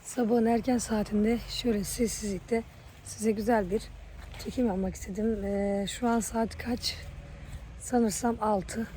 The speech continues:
beş buçuk altı civarları. Böyle doğanın sessizliğini sizler için çekmek istedim. Görüyorsunuz sabahleyin köy aşırı soğuk. Şöyle, e, kazağımla birlikte sizlere günaydın diyorum.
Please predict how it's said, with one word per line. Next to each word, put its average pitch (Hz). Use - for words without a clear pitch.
beş 208
buçuk -
altı 214
civarları. 190
Böyle 220
doğanın 226
sessizliğini 220
sizler 214
için 208
çekmek 202
istedim. 214
Görüyorsunuz 233
sabahleyin 208
köy 233
aşırı 196
soğuk. 226
Şöyle, 220
e, 185
kazağımla 208
birlikte 208
sizlere 226
günaydın 220
diyorum. 185